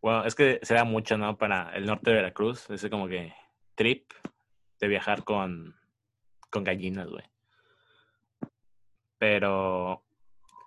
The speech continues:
pero es que también hay clases de autobu-, autobuses de viaje, güey. O sea, no es lo mismo viajar de que, de, en una D O acá premium a uno de, de Tampico a Pánuco, güey.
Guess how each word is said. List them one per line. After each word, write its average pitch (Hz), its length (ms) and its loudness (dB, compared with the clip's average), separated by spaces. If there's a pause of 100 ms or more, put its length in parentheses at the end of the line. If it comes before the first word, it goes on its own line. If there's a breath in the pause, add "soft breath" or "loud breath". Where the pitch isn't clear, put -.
(280 soft breath)
pero 131 100 6
es 120 60 2
que 165 100 8
también 135 380 6 (140)
hay 117 160 4
clases 117 400 6
de 107 180 6
autobu-, 101 380 2
autobuses 104 440 4
de 101 80 0
viaje, 92 280 0
güey. 90 180 -4 (2250)
O - 20 -20
sea, 113 120 2
no 110 240 0
es 117 60 4
lo 120 80 6
mismo 120 300 4
viajar 107 420 4
de 110 120 4
que, 92 720 -2 (580 loud breath)
de, 90 1160 -2 (540)
en 113 160 4
una 123 220 8
D 120 140 8
O 120 180 10
acá 113 260 4
premium 127 500 4
a 95 160 0
uno 101 360 -2
de, 85 440 -4 (280)
de 113 100 0
Tampico 107 340 2
a 90 40 -6
Pánuco, 104 320 0
güey. 87 180 -8